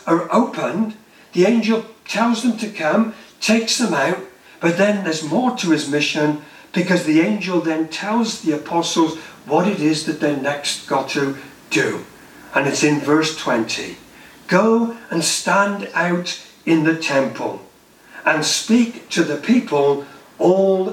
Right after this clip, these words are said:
the words of this life." Now, in the English Standard Version, I didn't check in the other translations,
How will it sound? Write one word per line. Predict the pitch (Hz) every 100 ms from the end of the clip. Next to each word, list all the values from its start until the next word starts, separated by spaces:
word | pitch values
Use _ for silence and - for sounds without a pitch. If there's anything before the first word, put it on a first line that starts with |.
| -
the | 160 156
words | 120 147 151 156 - - -
of | 139 143 - - -
this | 120 131 120 - - - - -
life." | 120 113 110 - - - - - - - -
Now, | 139 139 139 - -
in | 127 127
the | 143
English | 185 160 -
Standard | - 131 120
Version, | 120 123 117 110
I |
didn't | 110 135 -
check | - - - - - -
in | 120
the | 113
other | 147 214 -
translations, | 135 123 - 127 123 123 127 123 110